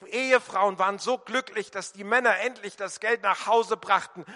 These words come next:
und nicht in die Kneipe trugen und die Kinder konnten endlich zu essen bekommen.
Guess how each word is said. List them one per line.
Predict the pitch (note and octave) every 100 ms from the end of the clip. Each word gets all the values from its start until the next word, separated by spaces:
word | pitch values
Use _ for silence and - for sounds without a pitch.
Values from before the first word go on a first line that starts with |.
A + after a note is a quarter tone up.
| -
und | F#3+ G#3
nicht | A3+ -
in | G#3+
die | F#3+
Kneipe | F3+ F#3+ G#3 G3+ -
trugen | - F#3+ - F3
und | F#3
die | F#3+
Kinder | - A3+ G3+
konnten | G3 G3 F3
endlich | F#3 G#3+ - F3+
zu | - -
essen | E3+ E3 C#3+
bekommen. | - - A#2